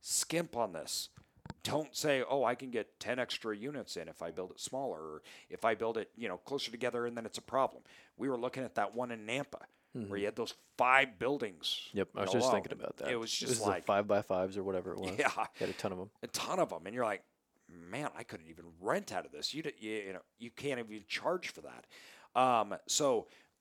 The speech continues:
Speaker 1: I see a lot of builders that they maximize the facility on a price per square foot basis. That's how they go into it. It's a builder's mind.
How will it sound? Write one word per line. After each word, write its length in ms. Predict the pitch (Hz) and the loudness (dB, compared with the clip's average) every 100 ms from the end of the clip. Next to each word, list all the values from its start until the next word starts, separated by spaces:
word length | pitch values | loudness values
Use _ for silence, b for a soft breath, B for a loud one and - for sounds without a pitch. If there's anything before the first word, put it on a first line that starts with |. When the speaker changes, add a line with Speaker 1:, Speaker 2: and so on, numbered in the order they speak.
| _ - | _ 0
Speaker 1:
I 180 | 123 110 | 2 2
see 180 | - | 2
a 80 | 139 | 2
lot 240 | 117 135 151 | 4 6 6
of 80 | |
builders 400 | 123 123 123 110 - | 2 0 0 -4 -2
that 220 | 107 - | -4 0
they 180 | 107 98 | -2 -2
maximize 720 | 85 113 120 135 - 135 131 - | -4 2 4 4 0 0 -2 -4
the 80 | 123 | -8
facility 520 | 120 - 101 104 104 | -6 -2 -2 -2 -2
on 100 | 85 | -6
a 40 | |
price 300 | - 98 95 | -4 -2 -2
per 100 | - | -4
square 240 | - - 82 | -8 -6 -8
foot 280 | - 80 - _ - | -6 -8 -8 _ -2
basis. 460 | 117 - - - B B B B - - | -2 -2 -6 -12 B B B B -14 -4
That's 180 | 95 - | -4 -2
how 60 | 98 | -4
they 120 | 104 | -4
go 120 | 135 | -4
into 160 | 143 92 | -4 -8
it. 80 | |
It's 140 | - - | -8 -12
a 40 | |
builder's 420 | - 85 78 76 | -8 -10 -10 -12
mind. 320 | 101 123 - | -4 -4 -4